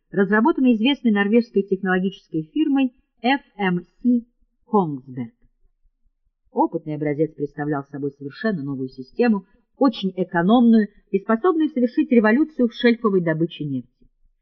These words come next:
Строительство велось с ведения и одобрения правительства, но все же официального разрешения не было.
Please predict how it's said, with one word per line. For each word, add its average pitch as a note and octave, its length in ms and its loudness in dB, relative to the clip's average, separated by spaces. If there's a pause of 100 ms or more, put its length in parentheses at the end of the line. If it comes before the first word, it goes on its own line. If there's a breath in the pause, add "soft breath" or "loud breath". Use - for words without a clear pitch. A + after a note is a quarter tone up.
(200)
Строительство A#3 640 4
велось A3+ 340 8 (400)
с - 60 -4
ведения G#3+ 460 8
и - 20 4
одобрения G3 440 4
правительства, A3+ 680 0
но D3+ 160 -4
все E3 180 -2
же D#3+ 80 -2
официального D#3 800 -4
разрешения G3+ 560 0
не A#3+ 220 4
было. B2+ 200 -12